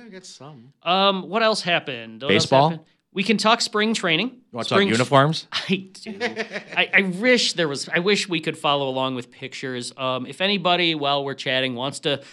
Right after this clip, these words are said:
Speaker 2: wants to look up on the Google machine, look up spring training uniforms. Um, th-, there's
Speaker 1: They
Speaker 2: been some complaints.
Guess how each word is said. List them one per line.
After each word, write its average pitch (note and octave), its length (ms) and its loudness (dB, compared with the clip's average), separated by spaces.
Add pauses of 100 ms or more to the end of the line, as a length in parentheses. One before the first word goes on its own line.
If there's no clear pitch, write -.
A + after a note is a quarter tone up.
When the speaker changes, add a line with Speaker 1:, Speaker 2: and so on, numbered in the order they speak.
(140)
Speaker 2:
wants G3+ 200 0
to F3 60 -4
look D#3+ 260 0
up D3 180 0
on C3 140 0
the C3 80 -4
Google C#3 280 -8
machine, B2+ 500 -6 (240)
look F3+ 120 -4
up F#3 100 -4
spring F#3+ 480 -2
training D#3+ 460 -2
uniforms. F3 840 -4 (560)
Um, B2 300 -2 (1500)
th-, - 160 -16
there's A3+ 220 2
Speaker 1:
They B3 60 2
Speaker 2:
been C#4+ 100 4
some A#3+ 160 2
complaints. D#3 640 -4